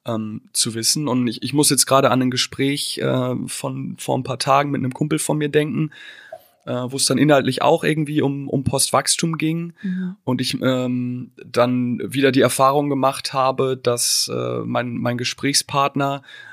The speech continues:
Speaker 1: äh, so ein bisschen auf die Ba-, äh, Barrikaden geht und irgendwie so die, die Position einnimmt, naja, aber Postwachstum, das ist ja irgendwie ein rein normatives und total ideologisches,
Speaker 2: Mhm.
Speaker 1: ähm, äh, Konzept, wo ich, wo ich dann so denke, äh, okay, nee, also einerseits hast du dich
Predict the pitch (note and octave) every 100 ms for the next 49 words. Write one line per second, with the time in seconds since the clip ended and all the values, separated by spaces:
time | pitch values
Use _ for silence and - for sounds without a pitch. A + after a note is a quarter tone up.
0 | - B2 C3 C#3+ D#3+ C3 - B2+ A#2+ A#2+
1 | A#2 A#2+ B2+ B2+ C3+ E3+ C#3 B2 A#2 A#2+
2 | B2 A#2+ G2+ A#2 A2+ A#2 B2+ B2+ A#2+ A2+
3 | A#2+ - C3 B2 - C3+ C#3 C3+ C3 C3+
4 | C#3 C#3 C3+ - - - A2+ B2 C3 C3
5 | C3+ - - - - C#3+ B2+ - - B2+
6 | B2 B2 B2 A#2+ A2+ A2 B2 A2+ B2+ C3+
7 | B2+ C3+ B2+ B2 - B2 A2+ C3 A#2 -
8 | B2+ B2 B2 C3 C#3 C#3 - C#3 C3 -
9 | - G3 G#3 A3 - - B2+ B2 A#2+ A#2+
10 | A2+ - G#2 A#2 - A#2 - C#3 E3 -
11 | - A#2+ B2+ A#2+ - - A#2+ B2+ - B2
12 | B2+ A#2+ B2 C3 C3 B2+ A#2+ A#2+ A#2+ A2
13 | - C#3 C3+ A#2+ B2 A2+ C3 C3+ C3+ -
14 | C3 - B2+ B2+ -